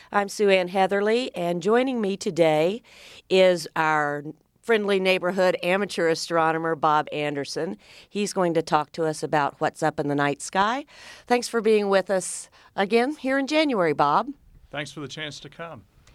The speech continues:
Speaker 1: So tell us what we can look forward to seeing when it's clear and beautiful.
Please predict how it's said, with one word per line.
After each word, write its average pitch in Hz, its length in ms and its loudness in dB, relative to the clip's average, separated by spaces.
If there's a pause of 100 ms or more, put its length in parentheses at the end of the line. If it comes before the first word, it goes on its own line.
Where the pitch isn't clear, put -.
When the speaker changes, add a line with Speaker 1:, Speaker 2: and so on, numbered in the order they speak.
(240)
Speaker 1:
So 254 160 -6
tell 220 260 0
us 185 160 -4
what 190 160 -2
we 196 140 -2
can 180 220 -2
look 180 160 -2
forward 170 380 -2
to 156 40 -8
seeing 151 480 -2
when 147 160 -6
it's - 160 -12
clear 151 340 -6
and 139 140 -6
beautiful. 131 540 -6